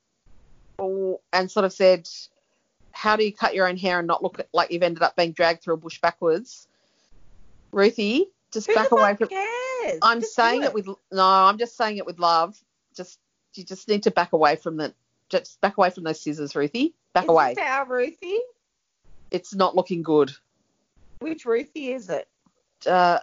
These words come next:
Speaker 1: oh, well, I'm not gonna say surnames on, you know.
Speaker 2: Yeah. Is it Gourmet Girlfriend?
Speaker 1: No, no, no, different Ruthie.
Speaker 2: Oh, okay. Sorry,
Speaker 1: Mm.
Speaker 2: there's so many Ruthies.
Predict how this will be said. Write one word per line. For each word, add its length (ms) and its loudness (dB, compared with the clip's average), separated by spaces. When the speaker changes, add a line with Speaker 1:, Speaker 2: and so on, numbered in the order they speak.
Speaker 1:
oh, 220 2
well, 140 4
I'm 80 0
not 120 -8
gonna 140 -6
say 260 -6
surnames 460 -6
on, 260 -10
you 120 -10
know. 160 -8
Speaker 2:
Yeah. 320 -2
Is 160 -12
it 140 -10
Gourmet 380 0
Girlfriend? 440 -4
Speaker 1:
No, 180 2
no, 300 -2
no, 160 -6
different 280 -14
Ruthie. 380 -18
Speaker 2:
Oh, 180 -8
okay. 160 -18
Sorry, 380 -6
Speaker 1:
Mm. 80 -12
Speaker 2:
there's 180 -6
so 140 2
many 160 0
Ruthies. 460 -6